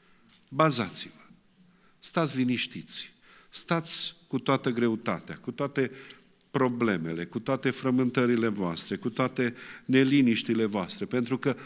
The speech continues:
mă cunoașteți, pentru că mai mult decât atât eu vă cunosc și vă cunosc chiar mai bine decât vă cunoașteți voi. Și între noi este o relație deja. Este o relație între noi, o legătură între noi.”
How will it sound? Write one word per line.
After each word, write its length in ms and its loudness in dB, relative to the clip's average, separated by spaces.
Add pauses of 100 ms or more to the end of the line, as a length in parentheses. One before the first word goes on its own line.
(120)
mă 160 4
cunoașteți, 880 4
pentru 300 -4
că 260 -4 (500)
mai 260 2
mult 220 6
decât 240 4
atât 340 0
eu 260 6
vă 160 2
cunosc 340 0
și 100 -4
vă 120 -4
cunosc 320 0
chiar 120 2
mai 160 2
bine 140 2
decât 260 0
vă 120 -2
cunoașteți 580 -2
voi. 160 2
Și 180 -4 (240)
între 220 2
noi 220 4
este 260 2
o 120 4
relație 680 0
deja. 520 -10 (720)
Este 320 2
o 60 8
relație 480 2
între 200 -2
noi, 160 0
o 80 0
legătură 560 -2
între 240 -6
noi.” 340 -10